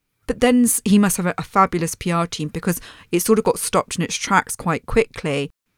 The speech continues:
And I think another example that I wanted to talk about is Kelly Clarkson. And, you know, recently I keep seeing articles about how much weight she's lost. I think it's, like, sixty pounds.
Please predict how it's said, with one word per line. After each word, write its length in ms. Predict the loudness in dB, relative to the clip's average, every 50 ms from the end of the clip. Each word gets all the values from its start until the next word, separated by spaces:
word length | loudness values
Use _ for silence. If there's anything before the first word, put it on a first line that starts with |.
| _ _ -2
And 120 | 2 2
I 40 | 2
think 200 | 2 2 2 4
another 320 | 6 6 6 6 4 2
example 360 | 0 0 0 0 -2 -2 -2 -4
that 100 | -4 -4
I 40 | -4
wanted 260 | -4 -4 -6 -8 -10
to 40 | -6
talk 240 | -4 -4 -4 -4
about 380 | -6 -6 -4 -2 0 -2 -2 -4 _ _ _ _ _ _ -4
is 300 | 0 2 2 2 0 -2
Kelly 300 | -6 -4 -2 0 0 0
Clarkson. 680 | -2 0 0 2 2 2 0 -2 -8 -6 -4 -4 -2
And, 160 | 0 2 2 4
you 60 | 4
know, 180 | 4 2 2 0 -4 -8 -20 -10 -2
recently 420 | 2 4 4 4 4 2 0 0 -2
I 60 | -2
keep 280 | -2 0 0 0 0 0
seeing 240 | 0 0 2 2
articles 380 | 4 2 2 2 -2 -4 -6 -4
about 200 | -2 -2 -2 -2
how 120 | -2 0
much 300 | 0 0 0 0 -2 -2
weight 280 | -2 0 2 0 0 -2
she's 220 | -4 -6 -4 -2
lost. 260 | 0 0 0 0 -2 -2
I 40 |
think 160 | -2 -2 -2 -4
it's, 140 | -4 -4
like, 180 | -4 -4 -4 -4
sixty 420 | -4 -4 -4 -4 -4 -4 -6 -6
pounds. 640 | -6 -4 0 0 2 2 2 2 2 2 2 0 -2